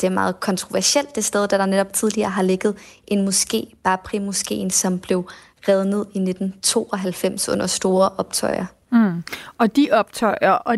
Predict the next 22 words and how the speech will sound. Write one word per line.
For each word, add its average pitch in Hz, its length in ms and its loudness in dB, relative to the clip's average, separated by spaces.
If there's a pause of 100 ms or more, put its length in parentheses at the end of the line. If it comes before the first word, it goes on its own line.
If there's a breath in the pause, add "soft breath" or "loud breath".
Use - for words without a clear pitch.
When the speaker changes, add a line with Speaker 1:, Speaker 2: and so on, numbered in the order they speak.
(180)
Speaker 2:
de 240 280 2
ar, 208 300 -2
der 233 100 -2
ligger 196 320 0
der, 208 180 2
dem 220 220 4
vender 214 180 4
vi 208 120 2
tilbage 208 400 2
til. 226 200 0
Men, 220 220 4
men, 220 280 4
men 220 180 6
forklar - 380 -4
mig 349 140 -4
også 269 200 0
lige, 269 180 2
altså, 240 220 0 (320 loud breath)
det - 80 -14
er 254 40 6
jo 247 80 6
fascinerende, 247 1120 4